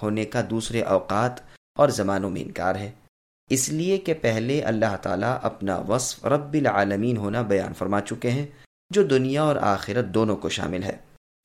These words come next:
قیامت کے دن کے ساتھ اس کی تخصیص کی وجہ یہ ہے کہ اس دن تو کوئی ملکیت کا دعوے دار بھی نہ ہوگا،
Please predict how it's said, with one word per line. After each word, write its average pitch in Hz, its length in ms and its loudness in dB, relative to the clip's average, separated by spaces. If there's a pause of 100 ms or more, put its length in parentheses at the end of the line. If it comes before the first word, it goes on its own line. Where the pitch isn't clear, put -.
(340)
قیامت 165 460 6
کے 170 80 0
دن 170 160 0
کے 160 140 0
ساتھ 143 320 -2
اس 139 100 -6
کی 131 140 -4
تخصیص 135 640 -2
کی 120 180 -2
وجہ - 280 0
یہ 139 280 2
ہے 160 180 -2 (400)
کہ - 80 -2 (100)
اس 151 360 2
دن 185 200 4 (100)
تو 180 140 4
کوئی 180 400 4
ملکیت 143 600 0
کا 143 120 4
دعوے 107 240 6
دار 101 220 4
بھی 104 140 0
نہ 117 80 4
ہوگا، 120 320 2